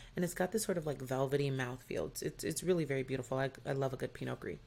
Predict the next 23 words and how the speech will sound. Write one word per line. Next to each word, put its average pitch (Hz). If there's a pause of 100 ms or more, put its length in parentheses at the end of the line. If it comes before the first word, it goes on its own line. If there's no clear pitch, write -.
(580)
Um, 175
and 160
our 151
song 269
pairing, 127
the -
soundtrack -
for, 147
for 147
today's 143
episode, - (360)
um, 160
is 156
A 185
and 226
O 147
or 143
A 147
Night 139
Off 135 (100)
by 139
El 139
Hay, 139